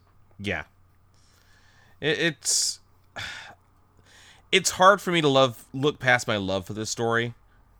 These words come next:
'cause I really do love it a lot, because it is the first part of the Generations universe, which I love so much. And I love the characters so much, and I like Byrne so much. It's just,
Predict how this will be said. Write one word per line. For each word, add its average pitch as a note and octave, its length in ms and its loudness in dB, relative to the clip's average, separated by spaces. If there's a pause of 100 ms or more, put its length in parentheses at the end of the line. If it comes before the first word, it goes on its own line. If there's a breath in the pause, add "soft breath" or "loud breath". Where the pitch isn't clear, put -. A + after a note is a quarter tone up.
(120)
'cause A#2 160 -4
I A#2+ 60 4
really A#2+ 420 0
do A2+ 140 -2
love G#2+ 180 -2
it G2+ 40 -4
a G2 40 -2
lot, F#2+ 420 -4
because A2+ 320 -6
it A#2 120 -6
is A2+ 240 -6
the A2 100 -10
first - 260 -8
part G#2+ 160 -2
of G2 60 -4
the G2+ 80 -6
Generations G2 880 -6
universe, F#2+ 500 -6
which F#2 140 -12
I F#2 60 -6
love F2+ 200 -8
so - 100 -12
much. E2+ 400 -10 (560 soft breath)
And G#2+ 440 -2
I G#2 100 -4
love G#2+ 280 -2
the G#2+ 80 -8
characters G2 460 -6
so G#2+ 100 -8
much, G2+ 220 -6
and G2 80 -8
I - 20 -6
like G2 340 -8
Byrne F#2 300 -6
so G#2+ 160 -6
much. G2+ 320 -6
It's F#2 100 -14
just, - 320 -10